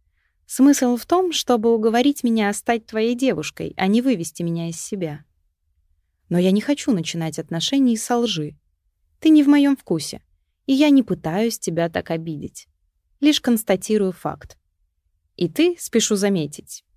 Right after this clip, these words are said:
первой сказала мне то же самое. «Ладно. И зачем тебе вообще фальшивая девушка?»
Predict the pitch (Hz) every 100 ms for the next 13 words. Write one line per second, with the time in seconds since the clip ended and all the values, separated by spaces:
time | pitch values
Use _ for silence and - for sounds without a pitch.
0 | _ 359 233 165 - 165 165 156 156 151
1 | 151 165 185 - 160 143 139 - _ _
2 | _ _ _ _ _ _ _ _ _ _
3 | _ - 196 170 160 196 277 294 _ _
4 | _ _ 262 330 - 311 226 233 262 277
5 | - 156 156 - 160 156 165 165 156 -
6 | 190